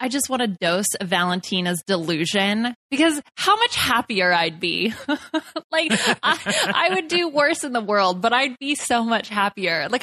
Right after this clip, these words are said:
I'm truly amazed at how well she was able to take the fact that two queens were gonna send her home because she had the worst track record leading up to it, you know, in comparison. And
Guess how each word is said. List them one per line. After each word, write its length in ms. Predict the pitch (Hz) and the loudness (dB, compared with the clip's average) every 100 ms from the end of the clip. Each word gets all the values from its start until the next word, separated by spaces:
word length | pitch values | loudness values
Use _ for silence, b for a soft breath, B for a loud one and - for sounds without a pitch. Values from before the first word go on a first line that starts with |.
| 269 | 0
I'm 120 | 302 | -2
truly 640 | - 302 285 320 349 359 349 | -2 -6 -4 -2 0 0 0
amazed 600 | 240 233 240 202 180 - | 0 0 2 0 -2 -6
at 100 | 233 | -6
how 340 | 226 294 359 | 0 0 2
well 280 | 285 240 196 | 0 2 2
she 200 | - 277 | -2 -6
was 140 | 285 285 | -4 -4
able 280 | 233 226 208 | -2 -2 -4
to 100 | 220 | -4
take 200 | 311 403 | -4 -4
the 60 | |
fact 260 | - 226 240 | -4 -4 -4
that 100 | 233 - | -10 -4
two 280 | 339 403 415 | 2 2 0
queens 320 | 320 247 220 | -2 -2 -2
were 60 | 226 | -4
gonna 160 | 233 | -4
send 180 | 254 247 | -4 -2
her 140 | 254 | 0
home 220 | 247 202 185 | 4 4 2
because 300 | 254 247 - B B | 0 0 -2 B B
she 100 | - | -4
had 220 | 277 269 320 | 0 0 0
the 260 | 240 202 | -8 -2
worst 240 | 214 285 - | 0 0 0
track 280 | 233 190 - | 0 -2 -2
record 380 | 180 175 175 202 | -4 -2 -2 -2
leading 380 | 214 202 254 208 | -2 -2 -2 -2
up 120 | 175 | -4
to 140 | - 175 | -4 -2
it, 240 | 185 - _ B 240 | -2 -4 _ B -4
you 60 | |
know, 100 | 208 | -4
in 220 | 160 220 | -2 -4
comparison. 840 | 226 208 196 170 170 180 160 175 226 B B B | -4 -4 -2 0 0 -2 -4 -4 -6 B B B
And 440 | 359 339 277 277 | -4 -2 -4 -8